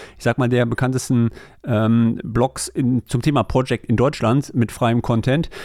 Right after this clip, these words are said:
wobei ich hier natürlich auf Problembeschreibungen eher eingehe und nicht auf, sag ich mal, Funktionalitäten. Ähm, nichtsdestotrotz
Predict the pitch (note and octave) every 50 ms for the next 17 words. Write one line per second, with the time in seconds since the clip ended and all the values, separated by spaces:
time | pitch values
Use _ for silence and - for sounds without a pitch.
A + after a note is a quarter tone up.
0 | - - - B2+ A2 A#2+ B2 C#3 D3+ C#3+ C3 - - D3 C#3+ D3 C#3+ - - C#3
1 | C3+ B2+ B2+ - - - A#2 B2 C3+ D3+ C#3 - - - A#2+ A2+ A2 A#2 A2+ A2+
2 | - A2 G#2+ A#2 A#2 A2+ A#2+ A#2+ A#2 A#2+ B2+ C3 C3 C3 C3 A#2+ A#2 - C3 B2+
3 | C3 C#3 D3 - - - - - - B2 A#2+ B2 A#2+ A2 - - - B2+ B2 B2
4 | B2 A2+ - B2+ A#2 A2+ - C3 A#2+ - C3 A#2+ A2+ A2+ A2+ G#2 - C3 C3+ C3+
5 | - B2 A2+ B2 C#3+ D3 - - - G#2+ A2 A2+ A#2 A#2+ B2+ A#2+ - _ - D3
6 | E3+ - G3 F3 - E3 C#3+ - - F3+ F#3+ - -